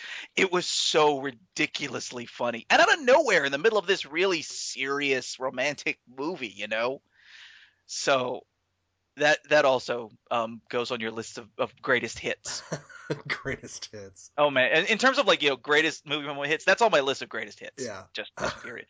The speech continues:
Speaker 2: <laughs>
Speaker 1: But
Speaker 2: So that
Speaker 1: to go
Speaker 2: was
Speaker 1: with
Speaker 2: good, and then all this stuff is happening. I don't know anything about what the movie, but all
Speaker 1: Yeah,
Speaker 2: this other stuff
Speaker 1: fast,
Speaker 2: is happening, and
Speaker 1: fast,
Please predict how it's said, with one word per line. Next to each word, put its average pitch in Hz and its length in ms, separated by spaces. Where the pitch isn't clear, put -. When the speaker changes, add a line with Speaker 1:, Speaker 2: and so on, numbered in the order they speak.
Speaker 2:
<laughs> 208 120
Speaker 1:
But 185 180
Speaker 2:
So 240 340
that 226 120
Speaker 1:
to 254 80
go 262 60
Speaker 2:
was 302 80
Speaker 1:
with 294 100
Speaker 2:
good, 320 400
and 220 120
then 220 120
all 196 140
this 165 180
stuff - 640
is 226 300
happening. 214 380
I 185 120
don't 202 140
know 160 140
anything 143 300
about 127 280
what 127 120
the 117 80
movie, 190 260
but 170 200
all 185 140
Speaker 1:
Yeah, 240 100
Speaker 2:
this 196 260
other 226 240
stuff 233 200
Speaker 1:
fast, 208 120
Speaker 2:
is 220 100
happening, 220 540
and 160 160
Speaker 1:
fast, 202 420